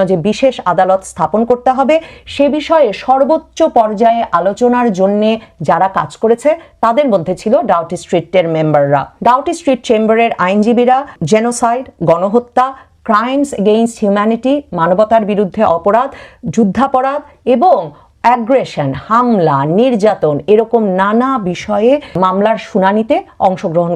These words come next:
করেছেন। ডাউটি স্ট্রিট চেম্বার্সের স্টিভেন পাওয়েলস কেসি এবং আইনজীবীদের একটি দল এখন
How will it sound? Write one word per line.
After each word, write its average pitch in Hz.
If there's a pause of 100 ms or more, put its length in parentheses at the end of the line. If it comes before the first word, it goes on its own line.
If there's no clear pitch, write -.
করেছেন। 147 (140)
ডাউটি 302
স্ট্রিট 330
চেম্বার্সের 277 (280)
স্টিভেন 330 (140)
পাওয়েলস 247 (120)
কেসি 190 (360)
এবং 320 (320)
আইনজীবীদের 214 (120)
একটি 202 (180)
দল 185 (420)
এখন 254